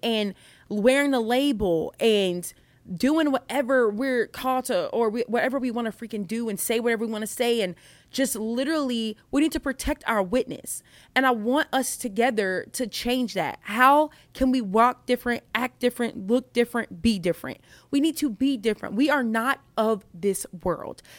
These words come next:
This earth is our temporary home. So we need to act like it, y'all.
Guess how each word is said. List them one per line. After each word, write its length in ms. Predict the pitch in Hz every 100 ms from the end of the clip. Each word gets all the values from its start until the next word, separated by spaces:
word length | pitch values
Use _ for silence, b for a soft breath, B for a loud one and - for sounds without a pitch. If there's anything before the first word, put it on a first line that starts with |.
| B
This 180 | 233 - -
earth 240 | 247 285 -
is 140 | 240 -
our 140 | 202
temporary 680 | 180 - 262 269 233 220 202
home. 420 | 180 170 147 - - _ _ _ _ _ _ _ _ B B B
So 180 | - 285
we 160 | 277 269
need 540 | 247 285 285 277 -
to 180 | - 247 -
act 280 | 196 196 -
like 240 | 165 -
it, 100 | 156
y'all. 420 | 165 131 92 -